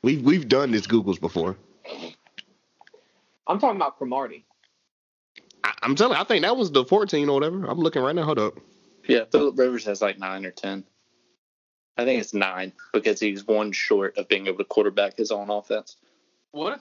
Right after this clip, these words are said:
Speaker 2: what if, uh, <laughs> he hated. What if they all just do a flip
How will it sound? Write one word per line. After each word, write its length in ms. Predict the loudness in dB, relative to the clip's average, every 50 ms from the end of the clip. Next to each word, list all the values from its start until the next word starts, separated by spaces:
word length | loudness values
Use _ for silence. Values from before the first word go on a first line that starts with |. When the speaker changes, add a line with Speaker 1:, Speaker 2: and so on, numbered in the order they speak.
| _ -10
Speaker 2:
what 180 | -6 -6 -6
if, 120 | -6 -8 -14 _ _ _ _ -8
uh, 580 | -6 -6 -6 -6 -6 -6 -6 -6 -6 -6 -6 -8 -10 -14 -16 -20 -20 -14 -6 -4
<laughs> 0 | -4 -4 -4
he 320 | -4 -4 -4 -4 -6 -10 -8
hated. 520 | -6 -6 -4 -4 -8 -8 -6 -6 -8 -8 -8 _ _ _ _ _ _ _ _ _ _ -20 -20 -20 _ _ -20 -20 _ _ _ -20 -20 _ _ _ _ _ _ _ -20 _ -10
What 180 | -4 -4 -4
if 80 | -2 -2
they 140 | 0 0 0
all 180 | 2 0 0 -2
just 220 | -4 -10 -14 -8
do 160 | -8 -6 -6
a 40 | -6 -6
flip 440 | -6 -6 -6 -6 -10 -10 -6 -6